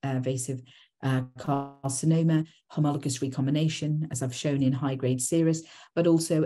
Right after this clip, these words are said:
M M R, mismatch repair, and poly deficiency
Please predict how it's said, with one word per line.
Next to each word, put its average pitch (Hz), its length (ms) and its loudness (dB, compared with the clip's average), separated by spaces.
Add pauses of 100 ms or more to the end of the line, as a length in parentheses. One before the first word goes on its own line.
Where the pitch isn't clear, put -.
M 170 160 -2
M 165 160 2
R, 156 240 2
mismatch 160 540 -4
repair, 147 680 -2 (160)
and 151 520 4
poly 143 480 -2
deficiency 139 1000 -4